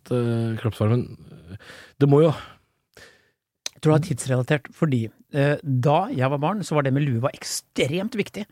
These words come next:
Speaker 2: Det var obligatorisk. Du gikk ikke noe sted uten lue, og du, du tok en pent på deg uansett.
Speaker 1: Og det var langt ut på vårparten, det.
Speaker 2: Ja, ja, ja.
Speaker 1: Ja.
Speaker 2: Ja, og nå, og vi hatet det.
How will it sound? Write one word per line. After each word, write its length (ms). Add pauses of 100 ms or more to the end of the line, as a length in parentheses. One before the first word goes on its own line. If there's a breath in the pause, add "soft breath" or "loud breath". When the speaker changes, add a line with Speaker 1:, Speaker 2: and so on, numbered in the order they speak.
(420 loud breath)
Speaker 2:
Det 80
var 100
obligatorisk. 880
Du 80
gikk 360
ikke 180
noe 100
sted 240
uten 240
lue, 320 (180)
og 140
du, 280
du 200
tok 240
en 100
pent 300
på 160
deg 240
uansett. 400
Speaker 1:
Og 80
det 160
var 100
langt 200
ut 80
på 100
vårparten, 400
det. 160 (160)
Speaker 2:
Ja, 160
ja, 140
ja. 140 (120)
Speaker 1:
Ja. 100
Speaker 2:
Ja, 120 (160)
og 100
nå, 420
og 200
vi 80
hatet 340
det. 140